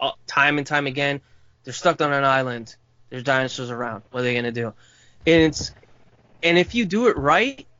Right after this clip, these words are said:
it works. But if you just keep on doing the same thing and, and you have the same type of, uh, characters just because you give them different names or different ethnicities or whatever,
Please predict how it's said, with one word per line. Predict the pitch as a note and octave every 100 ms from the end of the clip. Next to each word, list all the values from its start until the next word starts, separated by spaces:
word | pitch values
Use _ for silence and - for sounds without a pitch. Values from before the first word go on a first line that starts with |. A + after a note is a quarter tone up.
| _ _ _
it | G3+ G3
works. | C3+ C3+ G3+ C#4 - - - -
But | E3+ D3+
if | C#3+
you | F3 F#3+
just | F#3 G3+ -
keep | - G#3 G#3+ -
on | F3 D3 - _ _ _ _ - -
doing | F3 F#3 E3+ D3+
the | -
same | - - D#3 E3+ F3+
thing | E3+ F#3 F#3 F3
and, | D3 C3+
and | D3 D3
you | D#3 D#3
have | D3
the | C3+
same | - D#3+ E3
type | D#3 E3+ D#3
of, | C3 A#2+ - _ _ -
uh, | C#3+ C3 B2 A2+ - - - _ _ -
characters | - D3+ E3 D#3+ - F#3 F#3+ F#3 - - _ C#3 C#3+
just | D#3 D3+
because | D#3+ - E3 C#3+
you |
give | C3+ D#3+
them | D3+ C3+
different | D3+ - C3
names | B2+ C3+ C#3+ D3 C3+
or | B2+ A#2+ A2+ - - -
different | D3+ D3+ D#3 C3+
ethnicities | A#2 - C#3+ - D#3+ E3 D#3+
or | E3
whatever, | E3 E3+ F3 E3+